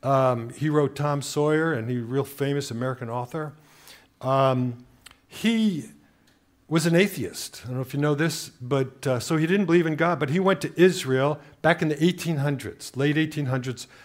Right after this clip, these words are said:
when Israel was a wasteland. It was arid, desert, and swamps.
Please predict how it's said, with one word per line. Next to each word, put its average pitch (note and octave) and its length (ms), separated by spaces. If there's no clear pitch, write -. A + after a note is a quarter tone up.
when B2 140
Israel C#3 340
was A#2+ 140
a A2 60
wasteland. G#2 600
It F#2 60
was G2+ 160
arid, D3+ 640
desert, D3 480
and B2 160
swamps. A#2+ 520